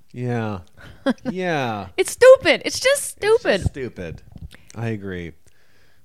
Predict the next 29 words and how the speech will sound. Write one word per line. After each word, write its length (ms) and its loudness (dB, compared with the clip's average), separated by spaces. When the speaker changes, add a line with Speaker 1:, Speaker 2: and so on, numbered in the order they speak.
Speaker 1:
Um, 420 0
let 100 -6
me 60 -4
tell 160 -6
you 60 -4
my 140 -6
stupid 320 -10
thing. 100 6
Speaker 2:
Yeah, 260 4
go 180 2
for 180 2
it. 140 -10
Speaker 1:
Happened 360 -4
today, 600 -2
moments 440 -6
before 380 -4
the 80 -10
podcast. 800 -10
I 80 -10
made 140 -8
a 40 -8
grave 340 -4
mistake. 800 -10
I 600 -4
have 220 -6
a 140 -4
nose 340 -6
hair 180 -8
trimmer, 480 -12